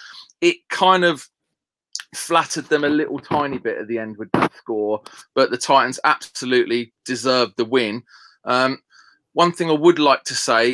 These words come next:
is absolute best wishes to the Colts punter, Rigoberto Sanchez. He's actually having a cancerous tumor removed, um, tomorrow. So f-,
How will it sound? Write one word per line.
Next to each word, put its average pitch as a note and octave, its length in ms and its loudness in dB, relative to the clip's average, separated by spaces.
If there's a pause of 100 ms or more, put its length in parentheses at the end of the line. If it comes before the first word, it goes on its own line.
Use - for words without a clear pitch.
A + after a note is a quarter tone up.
is A#2+ 380 -6
absolute C#3 540 -2
best C#3 280 -2
wishes B2+ 480 -4
to B2+ 220 -4
the A#2+ 320 2
Colts - 380 -2
punter, C3+ 600 -4 (180)
Rigoberto A#2+ 640 0
Sanchez. B2 720 -2 (360)
He's C3 140 -2
actually C3+ 380 0
having C3 400 0
a A#2+ 240 -2 (600)
cancerous D3 720 -2
tumor D3+ 540 2 (280)
removed, A#2 720 -4 (100)
um, A#2 380 -2
tomorrow. A#2 560 2 (340)
So A#2 540 4 (260)
f-, - 320 -14